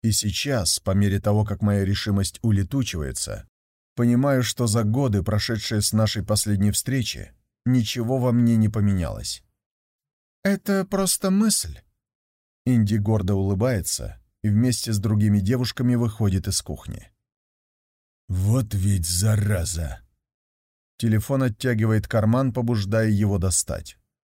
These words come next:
Я не спеша ищу в контактах новый номер Халли. Кажется, в начале недели я попросил его у Рен.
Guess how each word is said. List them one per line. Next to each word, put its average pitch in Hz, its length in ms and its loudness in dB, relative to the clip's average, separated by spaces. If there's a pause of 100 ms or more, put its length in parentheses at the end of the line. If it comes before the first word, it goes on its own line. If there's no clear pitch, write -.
(500)
Я 135 160 2
не 127 120 2
спеша 143 540 0
ищу 127 220 -2
в 110 60 -8
контактах 123 640 -2
новый 127 280 0
номер 123 280 2
Халли. 62 540 -6 (560)
Кажется, 127 480 -2
в 107 80 2
начале 107 460 2
недели 107 420 2
я 120 260 2
попросил 113 540 -2
его 98 380 2
у 92 80 -2
Рен. 87 340 -6